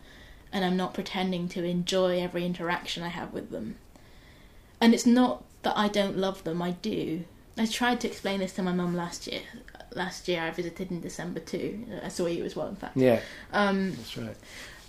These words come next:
Speaker 1: she decided that we would do Christmassy things ahead of Christmas because I'd refused to stay for Christmas. So we got out a board game and she drank some Baileys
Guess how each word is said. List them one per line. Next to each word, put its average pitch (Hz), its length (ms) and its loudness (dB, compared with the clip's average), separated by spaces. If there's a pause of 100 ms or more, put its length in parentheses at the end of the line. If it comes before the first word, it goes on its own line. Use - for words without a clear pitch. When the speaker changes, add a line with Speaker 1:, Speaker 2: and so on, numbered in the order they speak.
Speaker 1:
she 226 500 2
decided 190 640 0
that - 100 0
we 190 100 2
would 185 180 4
do 180 200 4
Christmassy 185 480 -4
things 175 600 -2
ahead 180 220 0
of 180 120 0
Christmas 180 400 -6
because 180 240 -4
I'd 175 140 0
refused 175 300 -2
to - 60 -10
stay 170 160 -4
for - 100 -8
Christmas. - 580 -8
So 170 500 -2
we 185 380 -2
got - 240 -4
out 180 160 2
a - 40 -2
board 180 320 0
game 160 420 -4 (580)
and 185 160 -4
she 180 500 0
drank 175 300 -2
some 180 180 -2
Baileys 170 640 -4